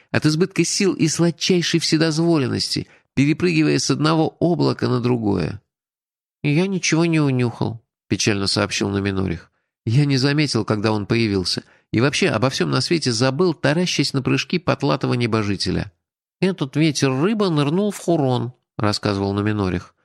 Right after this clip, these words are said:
«Ну и уплыл, наверное. Или просто исчез.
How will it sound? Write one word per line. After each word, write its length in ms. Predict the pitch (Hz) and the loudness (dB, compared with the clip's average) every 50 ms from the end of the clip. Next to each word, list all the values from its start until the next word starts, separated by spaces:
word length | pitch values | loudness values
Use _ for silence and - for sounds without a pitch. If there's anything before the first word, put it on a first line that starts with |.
| _ _ _ _ _ - | _ _ _ _ _ -4
«Ну 220 | 180 190 220 262 | -2 0 0 0
и 40 | 269 | 0
уплыл, 540 | 247 202 151 - - 123 117 127 139 151 156 | 0 0 -2 -2 -4 -2 0 0 2 2 2
наверное. 680 | 151 151 147 143 139 139 139 131 131 131 131 131 131 _ _ _ _ _ - | 2 2 0 2 2 0 0 0 0 0 -2 -2 -4 _ _ _ _ _ -2
Или 180 | - 185 180 165 | 0 0 0 0
просто 440 | - - 170 196 202 - - 165 160 | 0 0 0 0 0 0 0 0 0
исчез. 500 | 151 - - - - 147 143 - - - | 0 -2 -4 -2 -2 -2 -2 -2 -4 -10